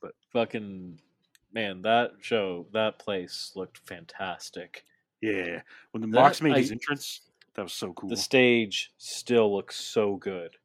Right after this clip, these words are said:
Speaker 2: Every time someone come, every time someone new comes out, out of that stage, and ju-, I pop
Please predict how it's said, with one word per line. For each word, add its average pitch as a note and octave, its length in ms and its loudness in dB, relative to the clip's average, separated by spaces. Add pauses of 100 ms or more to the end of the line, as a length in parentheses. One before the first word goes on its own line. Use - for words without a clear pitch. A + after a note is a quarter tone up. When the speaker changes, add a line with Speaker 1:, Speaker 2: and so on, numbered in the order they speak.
(540)
Speaker 2:
Every A#2 240 6
time A#2+ 380 2
someone G#2+ 340 2
come, G2 280 -4
every A2 220 2
time A#2 260 0
someone G#2 360 -2
new F#2+ 180 -4
comes G#2 320 -4
out, A2 300 2 (400)
out G#2 80 -2
of G2 60 -2
that F#2 160 -4
stage, G2+ 380 -10
and B2+ 100 -6
ju-, G#2+ 100 -6 (460)
I G2+ 100 -2
pop G#2 380 0